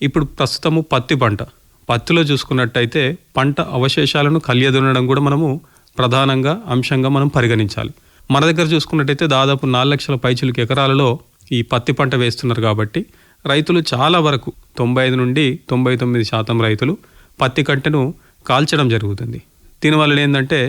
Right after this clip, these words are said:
ఒకటి పోషకాలు వెళ్ళిపోతున్నాయి, వాతావరణ కాలుష్యం ఇవన్నీ జరుగుతున్నాయి. కాబట్టి రైతులు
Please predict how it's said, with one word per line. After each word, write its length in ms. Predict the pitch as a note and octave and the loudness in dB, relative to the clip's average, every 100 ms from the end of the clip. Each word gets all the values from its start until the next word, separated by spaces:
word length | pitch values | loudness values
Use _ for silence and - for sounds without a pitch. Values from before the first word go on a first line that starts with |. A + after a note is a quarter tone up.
| C#3 _ _ _ _ | -6 _ _ _ _
ఒకటి 260 | B2+ C#3+ D3+ | -4 -2 -2
పోషకాలు 520 | D3 B2 B2 B2+ C#3 | -2 0 0 0 0
వెళ్ళిపోతున్నాయి, 540 | C#3 C#3 C3+ C3 C#3 D#3+ - _ _ _ - | 2 0 -2 -2 -4 -4 -10 _ _ _ -4
వాతావరణ 460 | A2+ A2 C3+ C3 | -2 0 0 0
కాలుష్యం 440 | C3 C3 C3 - C#3 | 0 0 0 0 0
ఇవన్నీ 200 | B2 B2+ B2 | 2 2 0
జరుగుతున్నాయి. 440 | A#2+ B2 B2+ A#2 G#2 | 0 0 0 0 0
కాబట్టి 340 | G#2 G#2+ - A#3 - _ _ - | -2 -4 -4 -6 -8 _ _ -4
రైతులు 460 | A#2 B2+ D#3+ F3 | 0 2 2 2